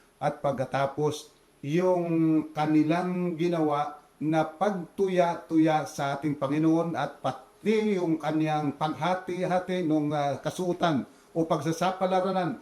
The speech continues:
sa kasuotan ng ating Panginoon kung magiging kanino, ito ay lahat na tupad. Kaya higit sa mga Parisiyo, higit sa mga Hudyo, tayo ay marapat na nakakaunawa mainam na talagang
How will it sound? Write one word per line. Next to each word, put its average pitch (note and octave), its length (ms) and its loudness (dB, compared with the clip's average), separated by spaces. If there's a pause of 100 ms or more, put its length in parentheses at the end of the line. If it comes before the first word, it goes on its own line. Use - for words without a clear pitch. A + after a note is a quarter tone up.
(220)
sa D#3 400 0
kasuotan F3 680 -2
ng D3+ 100 -4
ating E3 380 0
Panginoon E3 500 0
kung D#3+ 240 2
magiging F#3 640 -2
kanino, D3+ 560 0 (220)
ito A3 480 0
ay F3 480 0
lahat D3 480 -2
na C#3+ 320 -2
tupad. A#2+ 400 -4
Kaya A3 320 0
higit F3 480 -2
sa A#3 160 0
mga A3 240 -4
Parisiyo, D3 640 2 (240)
higit D#3 240 -2
sa A3+ 160 0
mga F#3+ 160 2
Hudyo, E3 320 0
tayo E3+ 480 0 (160)
ay D#3+ 320 4
marapat C#3+ 800 -2
na C#3 80 -2
nakakaunawa D3+ 880 0
mainam C3 560 0
na C3+ 80 2
talagang C3+ 640 -2